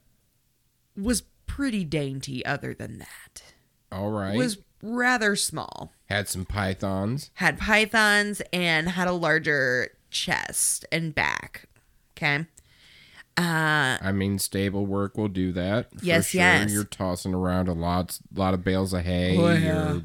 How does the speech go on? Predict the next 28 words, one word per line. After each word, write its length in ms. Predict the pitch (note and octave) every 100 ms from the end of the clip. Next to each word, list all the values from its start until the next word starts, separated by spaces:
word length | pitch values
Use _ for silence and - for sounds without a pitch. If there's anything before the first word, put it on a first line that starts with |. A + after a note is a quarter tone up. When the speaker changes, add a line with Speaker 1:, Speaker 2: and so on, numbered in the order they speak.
| -
Speaker 2:
you 100 | F#2+
know. 320 | F2+ E2 F#2 F#2+
Speaker 1:
Scooping 480 | - - A#3+ G3
a 100 | F#3
lot 200 | F3 F#3+
of 80 | D3+
shit. 540 | - - G#3 G3 - - -
Speaker 2:
Sure, 680 | - - - G#2 G2 A#2+ C#3
yeah. 300 | B2 G#2+ A2 C3+ _
Speaker 1:
Uh, 280 | D3 E3+ D#3+ -
also, 760 | F#3 F#3 F3+ F#3+ F3+ F3 E3 -
uh, 260 | E3+ D#3+ D3+
re-, 320 | C#3+ D#3+ D3+ C3 - - _ _ _ -
uh, 220 | D#3 B2+
one, 180 | C#3+ D#3
two, 100 | D#3
three, 300 | D3 D3 C#3 - - - _
re-shoeing 1200 | F3 F3 F3 E3+ D3+ - - D#3 F3+ G3 G3+ G#3 _ _ _ _
the 120 | G#3+
horses. 680 | G3+ A3 G#3+ - G#3 G3 F#3+
Speaker 2:
Oh, 140 | G#2+ A#2+
yeah. 500 | G2+ F2 G2+ F#2 E2 -
Speaker 1:
Things 200 | F#2+ F#2
Speaker 2:
Uh-huh. 160 | F2
Speaker 1:
like 320 | F2 G2+ G2+
that. 600 | - F3 F3 F3 F3 E3+ - - - - - _
And, 540 | D#3 D3+ D3+ D3 D3 D3
uh, 560 | D3 C#3+ C#3 B2 G#2